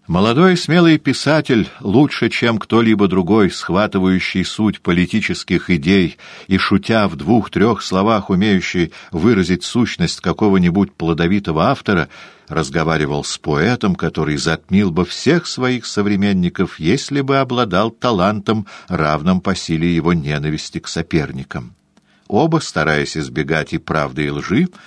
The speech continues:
обращались друг к другу со сладкими льстивыми словами. Знаменитый музыкант, взяв си бемоль, насмешливо утешал молодого политического деятеля, который недавно низвергся с трибуны,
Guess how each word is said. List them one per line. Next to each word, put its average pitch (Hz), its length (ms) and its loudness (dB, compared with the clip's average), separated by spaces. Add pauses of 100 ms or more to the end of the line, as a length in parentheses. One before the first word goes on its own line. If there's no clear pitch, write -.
(240)
обращались 107 720 0
друг 123 280 -2
к 113 40 -8
другу 104 600 -2
со - 220 -4
сладкими 80 680 -4
льстивыми 76 600 -6
словами. 67 580 -6 (720)
Знаменитый 73 640 -2
музыкант, 76 760 -4 (440)
взяв 80 440 -2
си 82 160 -4
бемоль, 87 480 2 (480)
насмешливо 131 840 0
утешал 117 760 0
молодого 92 540 2
политического 107 880 0
деятеля, 101 640 2 (340)
который 90 420 2
недавно 98 720 2
низвергся 85 800 -2
с - 120 -8
трибуны, 92 640 0